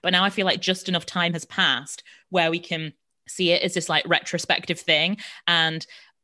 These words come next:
on one second, it's like, "Oh my God, like, I can't believe that I was at uni thirteen years ago." But also on the other hand, it's, like, really interesting and quite nice to look back at that particular snapshot in time and to know that, like, you were a part of that at that specific juncture.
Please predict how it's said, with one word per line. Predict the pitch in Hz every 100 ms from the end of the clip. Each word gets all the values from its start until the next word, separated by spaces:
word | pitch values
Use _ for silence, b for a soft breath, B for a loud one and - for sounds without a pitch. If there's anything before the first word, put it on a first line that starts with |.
| -
on | 190 180
one | 180
second, | 180 - 165
it's | -
like, | 160 156
"Oh | - 156
my |
God, | 151 143 127
like, | 131
I | -
can't | 156 139
believe | 139 139 135
that | 117 98
I | - 135
was | 143 110 - -
at | 151 131
uni | 165 151 147
thirteen | 160 147 160 151
years | 147 147
ago." | - - 156
But |
also | - 160 156
on | 151
the | 160
other | 151
hand, | 147 135 160 -
it's, | 156 - 160
like, | 143 135 - - b b b -
really | 175 170 165 160
interesting | 175 185 185 - - 175 165
and | 165
quite | - 170 175
nice | 160 175 185 -
to | - 165 156 -
look | 170 -
back | 160 - 175
at | -
that | - 151 - - b b b
particular | 196 - - - 165
snapshot | 160 190 165 - 180 185
in | 165
time | 165 160 160
and | 147
to | -
know | 151
that, | 143
like, | 151 147
you | 160 160
were | 160
a |
part | - 165 -
of | 175
that | 175 233 -
at | 98
that | 151 -
specific | - 165 160 - 151 - -
juncture. | 160 156 - - 87